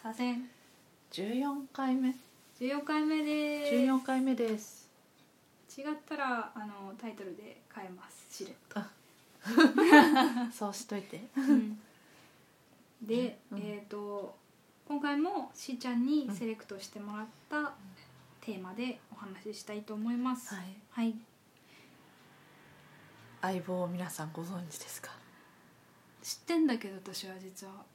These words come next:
Speaker 2: おう。
Speaker 1: い-、一話も見たことがなくて。
Speaker 2: ああ。いや、まあ、そうですよね。
Speaker 1: うん。
Speaker 2: 今、そう、いつからはじ-、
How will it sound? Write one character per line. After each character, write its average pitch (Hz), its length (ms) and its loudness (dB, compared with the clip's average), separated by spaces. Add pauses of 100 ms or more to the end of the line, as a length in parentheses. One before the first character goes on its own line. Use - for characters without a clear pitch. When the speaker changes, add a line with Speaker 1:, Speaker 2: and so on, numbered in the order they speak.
(100)
Speaker 2:
お 208 120 -2
う。 269 80 0
Speaker 1:
い-、 262 160 0 (120)
一 302 200 -2
話 339 100 4
も 339 120 2
見 330 140 4
た 285 100 -4
こ 214 100 -8
と 196 100 -12
が 196 80 -12
な 196 120 -14
く - 120 -18
て。 - 160 -18 (140)
Speaker 2:
あ 190 380 -6
あ。 - 100 -20 (580)
い 180 60 -8
や、 170 40 -4
ま 165 140 -10
あ、 156 60 -16
そ - 220 -6
う 220 40 -4
で 214 80 -6
す - 160 -14
よ 131 60 -12 (120)
ね。 185 300 -16
Speaker 1:
う 196 40 -12
ん。 190 300 -10 (580)
Speaker 2:
今、 180 400 -8 (220)
そ - 160 -14
う、 - 60 -12 (140)
い 254 100 -2
つ - 120 -8
か 381 120 0
ら 233 80 2
は 185 100 -4
じ-、 - 160 -12